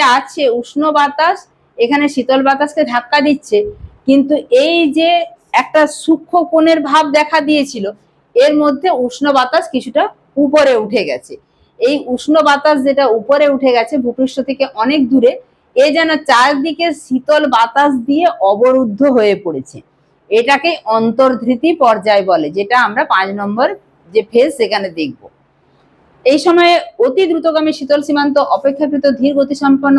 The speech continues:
উষ্ণ সীমান্তের সাথে মিলিত হয়ে একটি অভিন্ন সীমান্তে পরিণত হয়। একটাই সীমান্ত তৈরি হয়ে যায়, একে অন্তর্ধৃতি বা অবরুদ্ধ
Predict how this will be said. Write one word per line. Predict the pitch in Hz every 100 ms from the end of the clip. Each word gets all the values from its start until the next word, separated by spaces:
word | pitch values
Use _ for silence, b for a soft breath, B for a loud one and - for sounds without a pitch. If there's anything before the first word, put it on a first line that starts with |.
| 240
উষ্ণ | 240 277
সীমান্তের | 269 269 262 269
সাথে | 269 262
মিলিত | 240 233 262
হয়ে | 285 277 214
একটি | 427 - -
অভিন্ন | 196 233 330 349 320
সীমান্তে | 311 269 254 269
পরিণত | 330 254 214 180
হয়। | 170 120 - _ _ _ _ _
একটাই | 240 269 320 320
সীমান্ত | 320 285 285 285
তৈরি | 269 269 269
হয়ে | 262 254
যায়, | 262
একে | 233 233
অন্তর্ধৃতি | 185 208 208 262 262 262
বা | 247 208
অবরুদ্ধ | 175 233 254 220